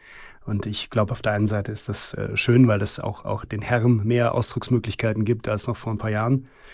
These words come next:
Auf der anderen Seite macht es natürlich das ganze Outfitting auch etwas komplizierter für alle. Und die Uhr ist natürlich ein großer Teil davon, weil ich glaub, die Uhr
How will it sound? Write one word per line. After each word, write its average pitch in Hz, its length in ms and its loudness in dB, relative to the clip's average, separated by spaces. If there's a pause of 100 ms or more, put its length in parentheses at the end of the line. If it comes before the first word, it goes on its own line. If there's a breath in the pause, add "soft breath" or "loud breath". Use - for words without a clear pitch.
(280 loud breath)
Auf - 140 -4
der 104 120 -2
anderen 104 140 0
Seite 101 260 -2
macht 95 180 -4
es - 140 -4
natürlich 101 320 -4
das - 160 -8
ganze - 260 -4
Outfitting 107 680 0
auch - 260 -2 (140)
etwas - 280 -2
komplizierter 113 560 2
für 117 200 -2
alle. 107 220 0 (380)
Und - 140 -6
die 113 80 -2
Uhr 131 180 10
ist 131 140 4
natürlich 123 320 0
ein - 20 0
großer 123 300 0
Teil 127 180 -2
davon, 104 300 -4
weil 98 100 -4
ich - 80 -12
glaub, 101 180 -6
die 113 120 -6
Uhr 113 260 0